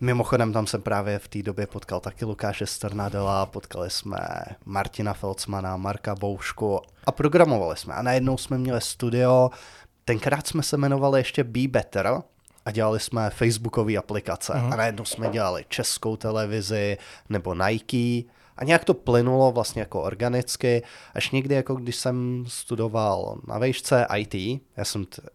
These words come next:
Speaker 1: já jsem si teda dlouho říkal, že já budu v životě špičkový programátor. A fakt jsem tomu hrozně moc věřil, dělal jsem pro to všechno.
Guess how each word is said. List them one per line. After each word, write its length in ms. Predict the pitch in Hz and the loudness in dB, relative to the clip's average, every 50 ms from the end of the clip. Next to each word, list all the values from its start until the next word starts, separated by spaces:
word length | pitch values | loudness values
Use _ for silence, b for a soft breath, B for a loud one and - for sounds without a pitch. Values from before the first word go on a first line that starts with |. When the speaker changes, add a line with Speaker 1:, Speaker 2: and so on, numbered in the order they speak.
| _ - | _ -8
Speaker 1:
já 60 | - | -4
jsem 160 | - - 107 | -4 -4 -2
si 120 | - - 113 | -4 -4 -4
teda 220 | - - 113 110 110 | -2 0 0 0 0
dlouho 600 | 107 123 135 147 165 185 190 170 156 143 170 165 | 0 0 2 8 10 10 10 10 10 8 6 6
říkal, 460 | - 135 117 - 113 101 87 95 B B B B B B B B - | 6 4 2 2 2 2 2 0 B B B B B B B B -2
že 120 | 117 117 | 2 2
já 60 | 110 | 4
budu 220 | 107 110 117 110 104 | 4 2 0 -2 -2
v 40 | 104 | -2
životě 360 | 104 107 98 101 101 - - | -4 -4 -6 -6 -8 -8 -8
špičkový 580 | - - - - 107 - - - 107 104 101 | -10 -8 -6 -6 -6 -6 -4 -2 0 0 0
programátor. 760 | 101 - 101 98 90 98 101 98 95 85 82 80 - - - - - _ _ | 0 -2 -4 -2 -2 -2 -2 -2 -2 -4 -6 -8 -10 -10 -12 -12 -14 _ _
A 60 | - | -6
fakt 260 | - - - 139 - - | -4 -4 -4 -4 -4 0
jsem 180 | - 147 127 | 0 0 2
tomu 220 | - 139 127 139 131 | 2 2 2 4 4
hrozně 540 | 127 135 139 151 156 147 131 135 143 156 | 6 6 6 6 6 4 4 4 2 4
moc 220 | 160 160 151 131 120 | 4 4 2 2 2
věřil, 360 | 113 113 104 98 - 101 101 | 2 2 2 2 0 -2 -2
dělal 180 | 98 107 101 104 | 0 0 -2 0
jsem 160 | - 127 113 | 0 -2 -4
pro 160 | - 120 117 | -2 -2 -2
to 80 | - 131 | -2 -4
všechno. 480 | - - 101 - - 110 90 87 - | -2 -2 -4 -4 -2 -2 -2 -2 -2